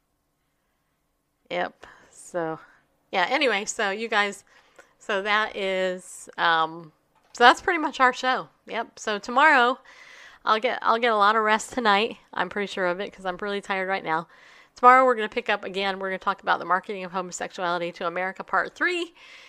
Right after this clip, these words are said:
and we're gonna look at the third tactic, uh, that these ho-, two homosexual activists wrote about. And so we'll do another presentation for you so that you'll be able to get equipped.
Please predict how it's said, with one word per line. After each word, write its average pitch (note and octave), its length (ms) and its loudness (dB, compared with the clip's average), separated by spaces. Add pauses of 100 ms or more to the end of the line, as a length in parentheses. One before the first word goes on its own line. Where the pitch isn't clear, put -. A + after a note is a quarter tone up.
(220)
and F3+ 380 -4
we're F#3+ 100 -6
gonna F#3+ 120 -4
look F#3 160 -8
at F3+ 160 -2
the E3+ 80 -18
third A#3+ 320 0
tactic, G3+ 580 -4 (420)
uh, F3+ 280 2
that F3 220 0
these F#3+ 240 -10
ho-, G3 320 -6
two A3+ 180 -6
homosexual F#3 560 -6
activists F3 380 -8
wrote F3 200 -2
about. E3 360 -2 (540)
And D#3+ 260 -6
so F3+ 160 -8
we'll E3+ 100 -4
do F3+ 140 -8
another F3 320 -4
presentation F3 720 -8
for F3 220 -4
you E3+ 220 -6
so - 160 -14
that D#3+ 180 -6
you'll E3 160 -4
be D#3+ 160 -8
able E3 160 -10
to F#3 100 -20
get E3 160 -4
equipped. - 520 -6